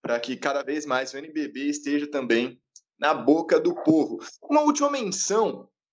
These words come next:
Vocês devem conhecer o Beiçudo, né, do Zona do Garrafão, youtuber. Ele tá fazendo uma campanha muito legal pra que o próximo N B A two K, próximo jogo da N B A pra videogame, pra P C,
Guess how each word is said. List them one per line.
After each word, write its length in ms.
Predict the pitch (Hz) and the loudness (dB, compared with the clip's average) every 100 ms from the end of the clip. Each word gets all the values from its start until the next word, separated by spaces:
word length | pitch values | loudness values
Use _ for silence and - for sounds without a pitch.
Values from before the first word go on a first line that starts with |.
| _ _ _ - | _ _ _ 0
Vocês 280 | 226 320 240 | 2 2 -2
devem 200 | 226 226 | -2 -2
conhecer 360 | 208 185 - | -2 0 2
o 100 | 196 | 2
Beiçudo, 640 | 254 262 - 254 202 117 104 | 2 0 0 0 0 0 0
né, 140 | 135 | 0
do 120 | 139 | 2
Zona 240 | 123 147 156 | 2 2 2
do 80 | |
Garrafão, 480 | 147 147 147 - 160 | 0 0 -2 0 0
youtuber. 520 | 156 147 165 139 120 - | 0 2 2 4 4 4
Ele 140 | 262 | 4
tá 120 | 262 | 2
fazendo 280 | 254 226 220 | -2 -2 0
uma 120 | 220 | -2
campanha 520 | 220 208 196 208 208 - | 0 0 4 6 6 0
muito 360 | 170 175 262 262 | -2 2 2 4
legal 540 | 202 127 143 147 - _ _ _ _ _ | 4 4 2 -2 -10 _ _ _ _ _
pra 160 | 151 151 | -12 -8
que 160 | 180 | -6
o 100 | 185 | -2
próximo 400 | 190 214 254 220 | 2 4 2 -2
N 120 | 208 202 | -6 -4
B 200 | 185 202 | -2 -2
A 40 | |
two 180 | 196 160 | -4 0
K, 460 | 170 185 170 - - _ _ _ _ _ _ | 4 4 4 -2 -12 _ _ _ _ _ _
próximo 360 | 143 143 170 143 | 0 0 0 2
jogo 200 | 151 135 | 2 2
da 60 | |
N 100 | 139 120 | 0 0
B 180 | 120 | 2
A 60 | 123 | 2
pra 140 | 123 | 0
videogame, 540 | 107 120 110 127 135 - | 0 0 2 2 2 0
pra 140 | 120 | 0
P 160 | 120 127 | 2 2
C, 320 | - 175 | 2 0